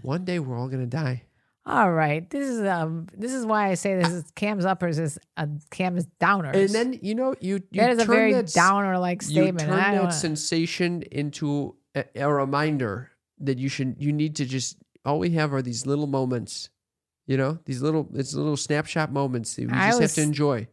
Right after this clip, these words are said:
Speaker 2: I was thinking I should go and pa-, take a picnic over to Silver Lake.
Speaker 1: I was thinking you should do the same. But you have these little moments, and we have to remember that when, when things are getting tough with work and you feel like you're inundated with stress and all this shit,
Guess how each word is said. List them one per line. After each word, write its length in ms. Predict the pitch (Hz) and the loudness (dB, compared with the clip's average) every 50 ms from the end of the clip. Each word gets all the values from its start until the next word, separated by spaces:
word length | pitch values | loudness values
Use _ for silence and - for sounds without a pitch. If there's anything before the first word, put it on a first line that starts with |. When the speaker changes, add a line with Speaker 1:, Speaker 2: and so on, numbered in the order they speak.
| _ _ | _ _
Speaker 2:
I 160 | - 196 196 | -6 -4 -2
was 220 | 196 196 180 - - | -2 -2 -2 -4 -4
thinking 340 | - 190 180 170 185 180 156 | -4 -4 -4 -2 -2 -2 -2
I 140 | 156 170 | -2 -2
should 200 | 180 180 - 190 | -2 -2 -4 -4
go 200 | 165 156 151 160 | -2 0 0 0
and 160 | 160 156 151 - | 0 -2 -4 -4
pa-, 240 | 156 156 160 160 160 - | -4 -2 -2 -4 -4 -4
take 140 | 151 165 165 | -4 -4 -4
a 40 | 151 | -4
picnic 420 | - - 190 - - 170 143 156 | -4 -6 -6 -4 -4 -4 -4 -2
over 200 | 156 147 156 151 | -4 -4 -2 -2
to 80 | 147 139 | -4 -4
Silver 340 | - - 175 165 160 147 | -4 -4 -4 -4 -4 -6
Lake. 300 | 139 139 117 113 104 - - - - | -6 -6 -6 -6 -8 -10 -14 -8 -4
Speaker 1:
I 60 | - | -4
was 160 | 127 131 - | -4 -2 -2
thinking 160 | - 170 151 | -4 -4 -2
you 80 | 147 143 | -2 -4
should 140 | 139 139 135 | -4 -4 -2
do 100 | 147 151 | -2 -2
the 60 | 147 | -2
same. 320 | 139 170 214 185 123 120 - _ _ _ _ _ _ _ _ _ _ _ _ _ _ | -2 -4 -4 -4 -6 -8 -14 _ _ _ _ _ _ _ _ _ _ _ _ _ _
But 100 | - 147 | -2 -2
you 180 | 156 170 180 190 | 0 0 2 2
have 180 | 214 254 302 | 2 0 0
these 200 | 277 240 196 175 | 0 0 -2 0
little 180 | 180 220 240 269 | 0 0 0 0
moments, 360 | 247 277 330 311 247 151 - | 0 0 0 0 0 -2 0
and 60 | 147 | 0
we 80 | 143 156 | 0 0
have 100 | 175 - | 0 0
to 100 | - 214 196 | 0 0 0
remember 500 | 175 185 208 240 220 190 151 170 185 - _ _ _ _ _ _ _ | 2 2 0 0 0 0 0 -2 -4 -8 _ _ _ _ _ _ _
that 220 | - 269 262 208 170 | -2 -2 -2 -2 -4
when, 260 | 170 185 190 185 - | -2 -2 -2 -2 -2
when 340 | - 156 175 175 180 170 - - - - - 170 - | -2 0 0 0 0 -2 -6 -12 -20 -20 -14 -4 -2
things 260 | 180 202 214 196 190 | -2 0 0 0 0
are 220 | 185 180 165 - - - - 50 - 143 | 0 0 0 -2 -4 -8 -12 -14 -6 -2
getting 280 | 147 143 131 127 120 | -2 0 0 -2 -4
tough 340 | - - - - 175 - - | -6 -8 -10 -10 -10 -8 -8
with 120 | 135 123 | -10 -8
work 480 | - 127 160 180 196 180 151 143 - - | -6 -2 0 0 2 2 0 -2 -4 -6
and 120 | 123 123 | -6 -4
you 80 | 123 120 | -4 -6
feel 240 | - - 135 131 131 | -6 -4 -4 -2 -2
like 240 | 131 120 117 110 - | -2 -2 -4 -6 -6
you're 100 | 113 113 | -4 -2
inundated 500 | 139 151 160 156 139 127 123 120 113 110 | 0 0 0 0 0 -2 -2 -2 -4 -4
with 140 | 101 - | -6 -6
stress 460 | - - - - 202 196 165 156 - - | -8 -8 -4 -2 0 0 0 0 -2 -2
and 100 | 120 131 | -2 -2
all 140 | 143 151 | -2 -2
this 120 | 175 185 165 | -2 -4 -6
shit, 460 | - - - - - 190 190 190 - | -6 -8 -8 -4 -4 -4 -4 -4 -6